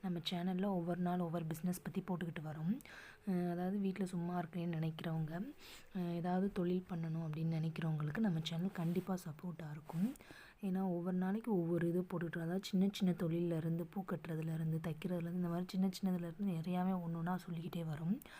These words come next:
அந்த வகையில இந்த வீடியோல என்ன பார்க்க போறோம்னா, அப்பளம் பிசினஸ் பத்தி பார்க்க போறோம். அஹ், அப்பளம் பிசினஸ்ங்கிறது, அப்பளம் அப்படிங்கிறப்போ சின்ன குழந்தைங்கள்ல இருந்து பெரியவங்க வரை எல்லாருக்குமே அப்பளம் பிடிக்கும். அப்பளம் பிடிக்காத ஆளுங்களே கிடையாது. அப்படின்றப்போ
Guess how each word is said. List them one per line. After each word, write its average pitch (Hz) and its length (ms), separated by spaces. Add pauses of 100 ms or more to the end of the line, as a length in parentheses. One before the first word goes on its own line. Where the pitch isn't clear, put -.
(340)
அந்த 185 240
வகையில 190 320
இந்த 180 200
வீடியோல 180 320
என்ன 160 220
பார்க்க 156 260
போறோம்னா, 160 380
அப்பளம் 190 420
பிசினஸ் 156 360
பத்தி - 200
பார்க்க 156 280
போறோம். 151 360 (560)
அஹ், 175 260
அப்பளம் 220 340
பிசினஸ்ங்கிறது, 175 720 (440)
அப்பளம் 208 360
அப்படிங்கிறப்போ 175 800
சின்ன 196 240
குழந்தைங்கள்ல 175 540
இருந்து 202 160
பெரியவங்க 180 560
வரை 175 260
எல்லாருக்குமே 185 560
அப்பளம் 165 380
பிடிக்கும். 160 340
அப்பளம் 185 300
பிடிக்காத 170 520
ஆளுங்களே 165 460
கிடையாது. 156 540 (680)
அப்படின்றப்போ 175 680